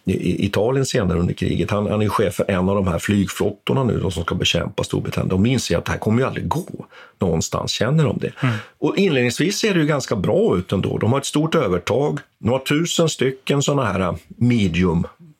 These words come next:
Speaker 1: mellanbombare. Hankel hundraelva, Dornier sjutton, Junker åttioåtta och sen en hel del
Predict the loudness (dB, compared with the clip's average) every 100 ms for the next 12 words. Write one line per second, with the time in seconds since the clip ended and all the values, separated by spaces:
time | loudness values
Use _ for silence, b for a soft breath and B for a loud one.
0 | 0 2 2 0 0 0 2 2 2 0
1 | 0 -2 -2 -2 0 0 2 2 0 0
2 | 0 0 0 2 2 2 0 0 -4 -2
3 | -2 2 2 0 0 0 2 0 0 -2
4 | -4 -2 0 0 2 0 -2 -6